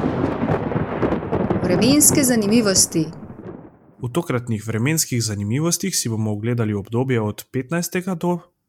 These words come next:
Speaker 2: osemindvajsetega marca. Najvišjo temperaturo smo izmerili na postaji Črnomelj Dobliče. Šestindvajsetega marca se je živo srebro povzpelo do enaindvajset celih devet stopinje Celzija.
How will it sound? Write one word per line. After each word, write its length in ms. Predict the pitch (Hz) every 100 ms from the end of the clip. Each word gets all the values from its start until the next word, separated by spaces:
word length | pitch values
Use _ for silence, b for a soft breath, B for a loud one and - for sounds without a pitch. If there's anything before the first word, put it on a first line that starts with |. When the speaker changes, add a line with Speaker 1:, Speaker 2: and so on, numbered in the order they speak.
| _
Speaker 2:
osemindvajsetega 920 | 123 120 131 147 143 147 - 156 151
marca. 500 | 151 110 104 - 107 95 _ _ B B B B B _
Najvišjo 380 | 113 107 - 107
temperaturo 680 | 104 101 101 107 - 127 120
smo 180 | 120
izmerili 480 | 113 110 123 127 120
na 100 | 113
postaji 440 | 107 107 - 120 120
Črnomelj 440 | 117 107 113 110
Dobliče. 500 | 107 107 120 120 101 95 b b b b
Šestindvajsetega 960 | - - 117 - 117 110 110 113 104 101
marca 380 | 101 104 107 135
se 180 | - 113
je 60 |
živo 280 | 104 127 143
srebro 400 | 135 110 104 127 131
povzpelo 480 | 110 - 120 113
do 140 | 107 107
enaindvajset 540 | 110 127 131 135 135 -
celih 300 | 147 147 127
devet 300 | 143 110 -
stopinje 400 | 113 - 101 98
Celzija. 500 | - 101 101 98